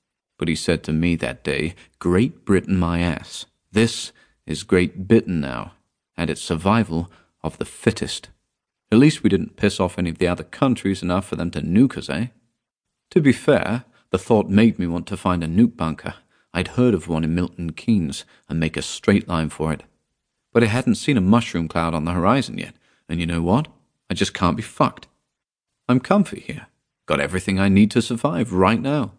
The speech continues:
So I'm going to be all World War Z and let you know how I saw the apocalypse unfold and what I didn't do about it, and how the world watched as everything went aflame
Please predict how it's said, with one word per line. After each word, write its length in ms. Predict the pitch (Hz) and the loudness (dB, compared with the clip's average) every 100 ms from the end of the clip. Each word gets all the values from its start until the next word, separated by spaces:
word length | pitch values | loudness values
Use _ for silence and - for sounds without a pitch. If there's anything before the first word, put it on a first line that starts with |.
| _ _ _ _ | _ _ _ _
So 460 | - - 110 117 - | -10 -2 0 0 -2
I'm 200 | 90 87 | -4 -2
going 280 | 82 95 101 | 2 4 4
to 120 | 101 | 2
be 140 | 90 | 0
all 220 | 90 87 85 | 0 0 -2
World 500 | 85 104 123 123 101 | 0 2 2 0 -2
War 320 | 95 104 104 | 0 2 0
Z 420 | 95 95 85 - _ _ - | 0 -2 -2 -6 _ _ -10
and 140 | - | -8
let 140 | - | -8
you 100 | 85 | -6
know 240 | 80 87 82 | -2 -2 -2
how 180 | 87 85 | -2 -2
I 80 | |
saw 340 | 85 - - 107 | -2 -6 -4 -2
the 100 | 87 | -2
apocalypse 600 | 82 - 107 - - - | -4 -2 -2 -2 -4 -4
unfold 640 | 87 80 - 131 90 92 - _ _ _ | -4 -4 0 2 4 2 -4 _ _ _
and 160 | - 76 | -8 -4
what 140 | 82 | 0
I 100 | 80 | 0
didn't 480 | 78 - 98 67 - | -2 0 0 0 -6
do 140 | - 85 | 0 0
about 320 | 73 - - | 0 -6 -8
it, 140 | - - _ _ _ _ _ - | -12 -18 _ _ _ _ _ -4
and 120 | 85 | -2
how 160 | 90 87 | 0 0
the 100 | 85 | 0
world 380 | 82 90 90 | 2 2 0
watched 500 | 78 87 110 - - - _ _ - | 0 2 2 0 -12 -16 _ _ -14
as 160 | - - | -12 -4
everything 460 | 95 95 95 90 87 | -4 -4 -6 -2 2
went 260 | 92 117 | 2 2
aflame 560 | 143 - 104 101 98 | -2 -2 0 2 2